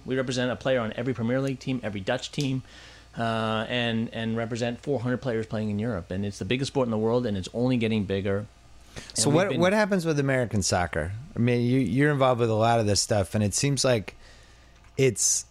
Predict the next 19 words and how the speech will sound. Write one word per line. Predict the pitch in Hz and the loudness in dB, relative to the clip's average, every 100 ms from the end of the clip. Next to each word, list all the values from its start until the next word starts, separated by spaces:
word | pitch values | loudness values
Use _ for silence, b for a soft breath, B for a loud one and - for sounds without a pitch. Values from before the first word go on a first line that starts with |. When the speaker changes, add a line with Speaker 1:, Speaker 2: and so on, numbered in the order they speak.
| - - - | -20 -8 -4
Speaker 2:
it's | 135 | 0
definitely | 147 151 - 170 | 2 2 2 2
a | 151 | 2
pro | - 135 | 2 2
sport. | - 110 107 | 2 2 2
It's | 117 - | 2 0
respected. | 113 - 92 - 98 107 B B B B B | -2 0 0 0 -4 -4 B B B B B
Um, | - 113 101 90 - - - - - | 0 2 2 0 -6 -16 -20 -20 -4
people | - 143 131 | 0 2 2
still | 120 135 123 | 2 2 0
care | - 117 107 | 0 0 2
more, | 104 107 | 2 4
I | 101 | 2
feel | 98 107 | 2 0
like, | 92 | 0
about | 90 92 87 | 0 -2 -2
Premier | - 101 92 90 | -2 0 2 2
League | 87 87 85 | 2 2 2
and | 85 85 | 0 -2